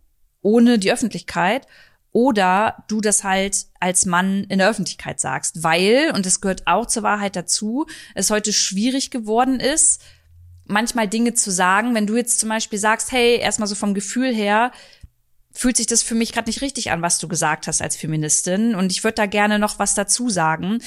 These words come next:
dann gibt es natürlich auch Frauen, Aktivistinnen,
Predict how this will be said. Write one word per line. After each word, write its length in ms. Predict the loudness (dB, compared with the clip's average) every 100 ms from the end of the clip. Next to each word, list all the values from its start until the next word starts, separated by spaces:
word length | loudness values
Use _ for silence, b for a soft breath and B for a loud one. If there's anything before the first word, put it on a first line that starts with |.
| B B
dann 140 | -2 0
gibt 240 | 0 0
es 160 | -2 -2
natürlich 640 | -4 -2 0 0 -2 -2
auch 280 | -4 -4 -10
Frauen, 580 | -10 -6 0 2 2 -2
Aktivistinnen, 800 | -6 -8 -2 -2 0 -2 -2 -4